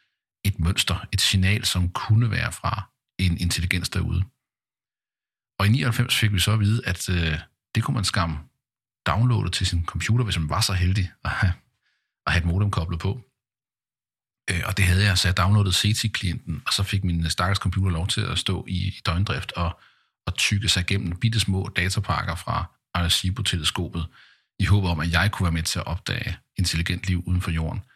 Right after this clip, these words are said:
Og, øh, og den måde at distribuere beregning på, øh, ud over de mange, mange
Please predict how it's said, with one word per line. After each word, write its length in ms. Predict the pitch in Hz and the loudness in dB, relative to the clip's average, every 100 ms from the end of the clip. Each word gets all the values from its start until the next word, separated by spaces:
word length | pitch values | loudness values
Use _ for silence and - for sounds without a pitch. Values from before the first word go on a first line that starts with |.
| _ _ _ _ _ _ | _ _ _ _ _ _
Og, 380 | 95 90 87 85 | 0 2 2 2
øh, 80 | 78 - | 0 -4
og 140 | 92 | 0
den 140 | 123 | 0
måde 240 | 117 107 127 | 2 2 2
at 60 | 101 | 0
distribuere 540 | 92 - 87 107 107 - _ _ - | 0 0 -2 0 -2 -4 _ _ -4
beregning 480 | 87 104 - 90 | 0 0 0 -4
på, 340 | - 92 - - _ _ _ _ _ 87 | -2 -2 -4 -14 _ _ _ _ _ -4
øh, 160 | 87 - | -4 -2
ud 140 | 101 - | -2 -2
over 500 | 90 87 82 - _ _ _ _ _ _ - | -2 -2 -2 -6 _ _ _ _ _ _ 2
de 60 | |
mange, 320 | 101 92 92 123 | 2 4 4 4
mange 360 | 90 87 107 | 2 2 0